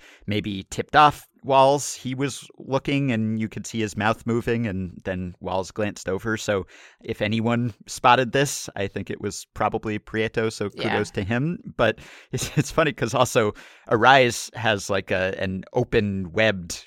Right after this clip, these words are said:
Speaker 1: glove. So you could
Speaker 2: Right.
Speaker 1: see the ball through the glove <laughs> if you happen to be looking. Again, I don't think Walls was. And you heard Hannah say that she thought she had seen this happen another time since we discussed it on the podcast.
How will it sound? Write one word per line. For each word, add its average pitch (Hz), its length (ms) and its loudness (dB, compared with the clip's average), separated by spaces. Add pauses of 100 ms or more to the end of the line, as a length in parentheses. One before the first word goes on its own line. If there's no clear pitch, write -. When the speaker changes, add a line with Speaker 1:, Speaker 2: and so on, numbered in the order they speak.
(120)
Speaker 1:
glove. - 580 2 (160)
So - 180 -4
you 107 160 -2
could - 180 -2
Speaker 2:
Right. 208 240 6
Speaker 1:
see 120 240 -4
the 104 140 -2
ball 101 420 4 (300)
through 127 340 0
the 113 100 0
glove 117 480 2
<laughs> - 40 -14
if 113 240 -6
you 110 80 -2
happen 110 320 -2
to 101 80 -10
be 95 120 -4
looking. 101 420 -2 (100)
Again, 98 320 -2
I 95 80 -2
don't 95 140 -6
think 98 180 -6
Walls 95 280 -2
was. 156 360 4 (420)
And 127 160 -2
you 131 120 0
heard 147 200 2
Hannah 127 240 0
say 117 300 2
that 101 300 0 (100)
she 107 180 -8
thought 98 240 -2
she 92 220 -10
had 87 200 -8
seen 92 280 -6
this 85 140 -12
happen 87 260 -8
another 110 400 0
time 156 340 -2
since - 300 -8
we 160 80 -4
discussed 165 420 -4
it 160 60 -4
on 156 80 -6
the 156 80 -8
podcast. 156 540 0